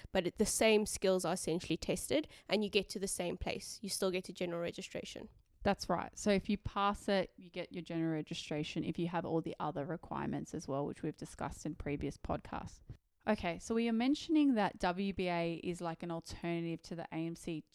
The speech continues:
Speaker 2: two clinical exam. However, um, the question comes down to who can do W B A. Can you just one day decide, "I'm gonna do W B A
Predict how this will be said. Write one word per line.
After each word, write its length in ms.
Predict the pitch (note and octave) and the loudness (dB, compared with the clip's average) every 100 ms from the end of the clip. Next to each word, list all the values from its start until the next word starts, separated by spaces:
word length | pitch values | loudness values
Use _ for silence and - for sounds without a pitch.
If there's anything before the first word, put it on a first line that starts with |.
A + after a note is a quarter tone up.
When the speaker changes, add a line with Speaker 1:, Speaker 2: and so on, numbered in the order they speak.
| - | -10
Speaker 2:
two 260 | - D#3+ D#3 | -6 -4 -6
clinical 380 | - D#3+ D#3+ D#3 | -6 -6 -2 -4
exam. 380 | D#3 E3+ D#3 E3+ - - - | -2 -2 -2 -4 -12 -20 -6
However, 840 | - F3+ - F#3 F3+ F3+ F3 F3 - _ _ - | 2 2 4 2 4 4 4 2 -4 _ _ 4
um, 320 | F3 F3 - - _ - | 6 6 2 -8 _ -4
the 40 | |
question 380 | - A#3 B3 A#3 | 2 4 4 2
comes 240 | G3 F3+ | 2 0
down 260 | E3+ E3+ E3+ | 2 2 2
to 260 | - E3 F3+ - | 0 -2 -2 0
who 140 | F3+ | -2
can 180 | - F3 | 0 -6
do 160 | E3+ D#3+ | -6 -4
W 300 | E3+ E3 D#3+ | -2 -4 -2
B 120 | D#3 | -2
A. 180 | D#3 C3+ - _ _ - | -2 -4 -8 _ _ 0
Can 200 | F#3+ F3+ | 0 2
you 160 | F#3 | 2
just 260 | F#3+ F#3+ - | 4 2 2
one 200 | F3+ F3 | 0 2
day 120 | E3+ | 0
decide, 500 | E3 F3 F3 E3 E3 - | -2 -4 0 2 0 2
"I'm 140 | B3 | 2
gonna 160 | A#3 G#3+ | 4 2
do 140 | F#3 | 2
W 260 | F3+ E3 E3 | 0 0 -2
B 100 | E3 | -2
A 220 | D#3+ D#3+ | -2 -4